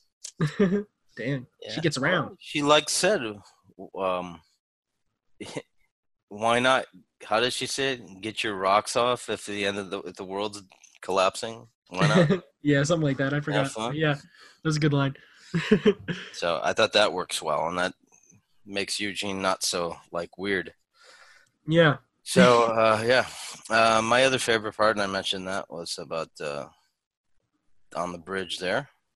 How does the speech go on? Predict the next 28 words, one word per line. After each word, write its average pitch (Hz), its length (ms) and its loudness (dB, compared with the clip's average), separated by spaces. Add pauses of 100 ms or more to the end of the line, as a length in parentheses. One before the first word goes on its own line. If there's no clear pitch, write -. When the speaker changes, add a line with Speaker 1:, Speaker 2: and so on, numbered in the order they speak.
(280)
Speaker 2:
That 127 60 -10
Speaker 1:
Mm-hmm. 131 100 -6
Speaker 2:
was 127 120 -10
good. 131 280 -6 (560)
And, 117 120 0
of 120 80 -2
course, 147 360 4
when 127 280 2
we 113 80 -2
mentioned 110 400 -2
when 101 180 -4
Judith 95 380 -6
shoots - 480 -6
Negan. 78 340 -6 (640)
Speaker 1:
Yeah. 131 380 2 (840)
Speaker 2:
I 113 160 4
just 113 180 2
thought 110 200 6 (280)
that 104 160 2
whole 101 160 0
thing 87 300 -4
was 80 200 -10 (240)
very 90 200 0
well 85 180 -4
done. 78 380 -6 (240)
And 90 280 -4
Speaker 1:
Me 139 40 -2
too. 110 200 -10